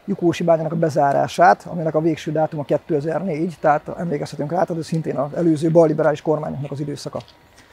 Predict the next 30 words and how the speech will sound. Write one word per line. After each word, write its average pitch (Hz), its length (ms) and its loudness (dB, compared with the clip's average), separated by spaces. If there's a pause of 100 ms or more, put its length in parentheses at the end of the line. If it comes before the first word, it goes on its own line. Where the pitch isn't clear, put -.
(200)
Én 202 100 4
azt 196 140 8
gondolom, 175 560 4 (420)
hogy, 151 340 0
ö, 147 160 2 (1200)
ahhoz, 156 420 0
hogy 165 100 -4
ebben 170 160 0
az 160 100 0
országban 147 600 -2
és 156 100 -10
Miskolcon 156 500 0
változások 151 460 0
következzenek 151 560 -4
be, 196 240 2 (520)
ahhoz 160 460 -2
nem 208 240 8
elég 143 340 4 (640)
a 139 200 -2 (600)
egyiket 156 460 2
a 151 60 0
másikra 160 380 -2
cserélni, 202 520 0 (340)
szükség 180 440 -2
van 156 100 -2
egy 156 80 -2
nagyon 160 220 -2
erős - 440 -8
harmadik 160 460 0
útra, 196 340 0